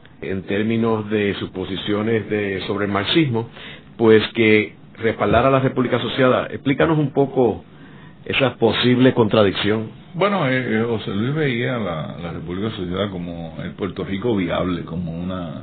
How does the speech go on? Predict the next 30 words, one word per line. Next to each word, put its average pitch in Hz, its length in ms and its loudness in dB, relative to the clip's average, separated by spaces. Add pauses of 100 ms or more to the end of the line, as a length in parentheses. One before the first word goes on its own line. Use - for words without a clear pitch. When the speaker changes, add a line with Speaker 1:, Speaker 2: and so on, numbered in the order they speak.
Speaker 2:
el 98 280 -2
porvenir 98 480 0
de 127 100 2
Puerto 110 300 -4
Rico 110 280 -4
un 92 340 -6
poco 92 300 -6
tenía 82 320 -6
que 90 80 -4
hacerse 92 420 -6
viable 90 380 -6
a 247 80 -8
través 98 320 -6
de, 92 380 -6
de - 280 -10
algún 110 380 -2
tipo 107 360 -4
de 80 60 -8
relación 82 1080 -8
con, 85 400 -10
con 87 160 -8
los 87 120 -6
Estados 95 320 -6
Unidos, 117 260 -2
dado 147 360 4
el 90 80 0
hecho 107 340 -2
de 82 100 -4
la 80 120 -4
estrechez 87 640 -4